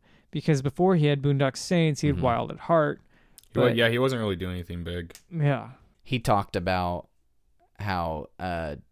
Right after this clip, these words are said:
Speaker 2: Toby and him think very differently acting-wise. Like, Toby's a lot more, he, he wants to dig into the character before acting, whereas Willem kinda just,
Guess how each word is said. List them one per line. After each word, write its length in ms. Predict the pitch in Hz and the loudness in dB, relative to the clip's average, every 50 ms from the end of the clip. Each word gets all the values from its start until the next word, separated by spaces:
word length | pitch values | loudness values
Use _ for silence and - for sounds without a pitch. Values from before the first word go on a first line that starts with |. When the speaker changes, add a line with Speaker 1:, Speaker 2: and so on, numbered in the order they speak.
| _ | _
Speaker 2:
Toby 500 | - - 98 92 87 98 92 90 90 92 - | -4 -2 -2 -2 -2 -2 -4 -6 -6 -8 -10
and 240 | - 92 90 87 87 | -10 -10 -8 -8 -6
him 360 | - 95 87 87 87 90 85 - | -6 -6 -6 -6 -6 -8 -10 -12
think 300 | - - - 98 92 85 | -12 -8 -6 -6 -6 -6
very 340 | 82 85 92 95 90 87 87 | -8 -6 -4 -4 -4 -4 -4
differently 640 | 85 92 87 - - 95 98 101 92 107 107 107 - | -6 -8 -8 -8 -8 -8 -8 -6 -6 -6 -6 -6 -6
acting-wise. 600 | - 87 90 - - 110 107 107 107 107 110 - | -6 -8 -8 -6 -8 -8 -6 -4 -4 -4 -4 -4
Like, 180 | 101 90 85 - | -4 -6 -6 -6
Toby's 580 | - 101 95 87 92 90 87 90 92 90 - - - _ _ _ _ _ _ _ _ _ _ _ _ _ _ _ _ | -4 -4 -4 -4 -4 -6 -8 -10 -12 -14 -16 -18 -20 _ _ _ _ _ _ _ _ _ _ _ _ _ _ _ _
a 80 | - 98 | -10 -6
lot 260 | 95 95 92 85 78 | -2 -2 -2 -2 -4
more, 260 | 95 98 95 90 87 | -6 -6 -4 -4 -6
he, 260 | 90 107 101 92 92 - - | -4 -4 -4 -4 -4 -6 -8
he 80 | 104 98 | -8 -6
wants 220 | 90 92 92 - | -4 -4 -6 -6
to 80 | - 104 | -8 -8
dig 240 | 95 92 110 95 92 | -4 -4 -4 -4 -4
into 140 | 95 92 90 | -4 -6 -6
the 100 | 82 90 | -6 -8
character 300 | - - 95 85 - 87 | -6 -6 -6 -6 -6 -8
before 640 | 80 82 80 - - - 95 90 87 90 95 98 - | -8 -10 -10 -12 -8 -6 -4 -2 -2 -2 -2 -4 -4
acting, 340 | - 98 101 - - 101 98 | -4 -6 -6 -6 -6 -8 -6
whereas 460 | 82 90 85 80 85 85 87 90 - | -6 -6 -6 -6 -8 -10 -10 -12 -14
Willem 360 | 80 90 87 85 82 82 82 | -10 -8 -8 -8 -8 -8 -10
kinda 260 | - - 87 82 80 - | -10 -10 -10 -10 -10 -10
just, 340 | - 82 76 - - - | -10 -10 -10 -10 -12 -14